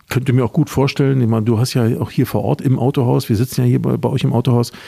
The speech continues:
äh, ja auch mit den Kunden zu tun, die hier sind und jetzt hier ein Auto bestellen oder sich beraten wollen, lassen wollen und so weiter. Da kommen ja auch viele Fragen, vermute ich mal, von der Kundenseite, wo du schon sagst, "Hey, ähm,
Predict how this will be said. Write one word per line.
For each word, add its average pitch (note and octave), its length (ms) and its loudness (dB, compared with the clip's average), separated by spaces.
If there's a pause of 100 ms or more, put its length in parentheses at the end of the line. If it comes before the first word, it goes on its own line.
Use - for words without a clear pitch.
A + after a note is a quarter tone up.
(320)
äh, A2+ 160 0
ja A2 100 0
auch - 140 -4
mit C3 180 0
den A#2+ 160 2
Kunden C#3 280 0
zu - 100 -4
tun, C3 180 0
die G#2 80 -2
hier D#3+ 240 0
sind F#3+ 320 0
und A2 220 -2
jetzt B2 180 -2
hier C3+ 160 0
ein - 40 -2
Auto C3+ 180 -4
bestellen A2 520 -2
oder A#2 200 -2
sich - 140 -6
beraten G2 380 -4
wollen, G2+ 300 -2
lassen G#2 240 -4
wollen G2+ 180 0
und G#2 80 -2
so G2 120 -2
weiter. C3 200 0 (460)
Da - 80 -4
kommen C#3 220 2
ja A#2+ 60 0
auch C3 100 -2
viele D#3 280 2
Fragen, C3+ 520 0
vermute C#3+ 420 0
ich - 80 -4
mal, C3+ 220 0
von A#2+ 160 -2
der G#2+ 80 0
Kundenseite, A2+ 720 0
wo A#2 60 0
du A2 80 0
schon A2 120 0
sagst, A#2 300 0
"Hey, A#2+ 180 2 (400)
ähm, A2+ 340 0